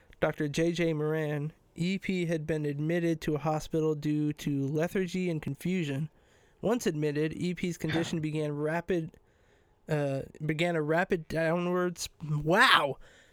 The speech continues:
Speaker 1: Began a rapid
Speaker 2: Rapid
Speaker 1: downward
Speaker 2: downward
Speaker 1: spiral.
Speaker 2: spiral.
Speaker 1: You're fucking contagious, Kyle. Shortly, the patient was exhibiting delirium with visual hallucinations, wide variations in pulse rate, and rapid shallow breathing. Uh, within four days,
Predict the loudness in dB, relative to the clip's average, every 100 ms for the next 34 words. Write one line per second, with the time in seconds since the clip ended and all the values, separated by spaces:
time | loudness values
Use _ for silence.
0 | -2 2 4 2 6 10 10 10 10 12
1 | 12 10 8 10 12 12 12 10 6 2
2 | 4 2 2 -2 -2 2 2 0 -2 0
3 | 2 2 -2 -18 _ _ _ -4 2 4
4 | 4 2 0 0 0 0 0 0 0 2
5 | 4 2 0 -4 -4 2 2 2 0 0
6 | 0 0 2 2 2 0 -2 -2 -2 -4
7 | -8 -16 -6 0 2 2 2 2 0 -2
8 | -2 -2 -4 -4 -4 -4 -6 -6 -10 -20
9 | _ 0 2 2 2 0 2 0 -2 -4
10 | -4 -4 -2 -2 -2 0 0 -2 -4 -4
11 | -4 -4 -4 -4 -2 -2 -2 -4 -6 -4
12 | -4 -6 -12 -14 _ _ _ _ _ _
13 | _ -2 0 0 2 2 2 2 2 4
14 | 4 2 0